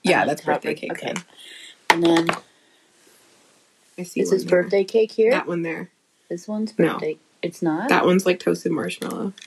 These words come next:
Speaker 2: This one?
Speaker 1: Yeah, 'cause that one's got the blue and
Speaker 2: All
Speaker 1: red
Speaker 2: right,
Speaker 1: in it.
Speaker 2: let's put this down. Okay, guys, you ready? We got, uh,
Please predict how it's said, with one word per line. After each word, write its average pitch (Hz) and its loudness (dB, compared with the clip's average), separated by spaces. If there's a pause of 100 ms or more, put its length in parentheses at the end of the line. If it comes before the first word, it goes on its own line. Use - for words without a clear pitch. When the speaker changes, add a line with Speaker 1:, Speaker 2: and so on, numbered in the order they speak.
(260)
Speaker 2:
This 185 -4
one? 302 2 (140)
Speaker 1:
Yeah, - 2 (120)
'cause 185 -6
that 175 -2
one's 185 -4
got 175 -4
the 175 -10
blue 170 0
and 160 -6
Speaker 2:
All 180 4
Speaker 1:
red 175 4
Speaker 2:
right, 165 4
Speaker 1:
in 147 0
it. 160 -2
Speaker 2:
let's 170 -2
put 214 -2
this 220 0
down. 220 2
Okay, 196 2
guys, 196 2
you 190 0
ready? 202 4
We 220 2
got, 208 4
uh, 196 4